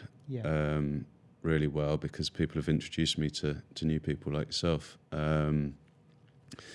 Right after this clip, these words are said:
Speaker 2: so that, that's been great. Um, so yeah, uh, but maybe I'll, yeah, get more intentional about monetising it one day.
Speaker 1: Yeah, and I
Speaker 2: <laughs>
Speaker 1: guess it's a balance between running the photography business and, and the podcast business.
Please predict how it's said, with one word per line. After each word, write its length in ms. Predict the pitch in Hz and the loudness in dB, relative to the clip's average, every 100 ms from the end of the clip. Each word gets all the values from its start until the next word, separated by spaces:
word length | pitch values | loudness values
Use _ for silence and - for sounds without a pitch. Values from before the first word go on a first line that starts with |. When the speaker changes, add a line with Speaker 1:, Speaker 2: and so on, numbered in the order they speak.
| - - - | -18 -20 -10
Speaker 2:
so 200 | - 85 | 2 6
that, 200 | 82 - | 6 6
that's 180 | 92 90 | 4 4
been 220 | - 76 | 2 0
great. 320 | 73 76 78 - - - - | 2 2 2 0 -14 -8 0
Um, 600 | 82 80 80 78 76 - - - | 2 4 4 4 4 0 -6 -10
so 160 | - 82 | -2 0
yeah, 300 | 82 85 78 80 | 2 2 0 -4
uh, 120 | 82 - - - _ - | -8 -8 -14 -20 _ -6
but 120 | - - - | -6 -4 0
maybe 280 | 87 78 76 | 2 4 2
I'll, 160 | 76 - | 0 -4
yeah, 180 | - 73 | -2 -2
get 200 | 71 78 | -2 -2
more 140 | 78 76 | 0 0
intentional 540 | 73 76 - - 73 | 0 -2 -2 -2 -2
about 260 | 71 73 - - - | -2 -4 -6 -16 -8
monetising 500 | 76 78 78 73 76 | -6 -4 -4 -4 -4
it 80 | 78 - | -6 -6
one 100 | 76 | -4
day. 140 | 78 - - - | -4 -6 -12 2
Speaker 1:
Yeah, 220 | 151 139 - | 6 6 8
and 100 | 139 | 6
I 40 | |
Speaker 2:
<laughs> 80 | 143 | 8
Speaker 1:
guess 160 | 151 - | 6 4
it's 80 | 123 | 0
a 60 | |
balance 420 | 120 127 120 - | 4 4 4 0
between 360 | - 117 123 117 | -6 -2 2 4
running 300 | 123 123 117 | 6 6 4
the 80 | 110 | 2
photography 500 | - - 117 107 107 | 0 0 0 0 -2
business 420 | 110 107 107 104 | -2 -2 -4 -2
and, 320 | 107 104 101 - - | -4 -2 -6 -10 -10
and 240 | 110 104 95 | -6 -6 -6
the 80 | 98 - - | -12 -16 0
podcast 440 | 156 - 113 101 - | 0 2 -2 -2 0
business. 420 | 123 101 101 104 | 0 0 -6 -10